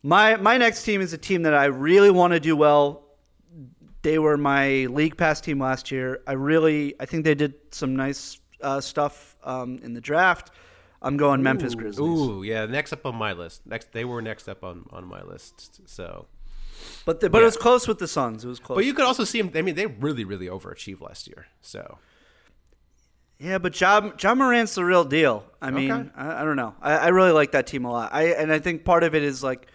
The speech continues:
Speaker 1: wishing it into existence that they take a step forward.
Speaker 2: All right, all right.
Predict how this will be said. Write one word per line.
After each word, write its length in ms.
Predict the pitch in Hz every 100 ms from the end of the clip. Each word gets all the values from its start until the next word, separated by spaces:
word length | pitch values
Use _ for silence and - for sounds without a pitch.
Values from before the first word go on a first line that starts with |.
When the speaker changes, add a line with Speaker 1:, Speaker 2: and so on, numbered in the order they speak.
| _ _ -
Speaker 1:
wishing 320 | 147 - 156
it 80 | 139
into 240 | 131 139
existence 580 | 127 117 123 120 120 117
that 160 | 123 -
they 160 | 117
take 300 | 117 - 113
a 80 | 113 110 _
step 280 | - - 113
forward. 360 | - 107 104 _ _ _ _ - 120
Speaker 2:
All 80 | 170
right, 240 | 151 170 _ -
all 80 | 160
right. 260 | 147 165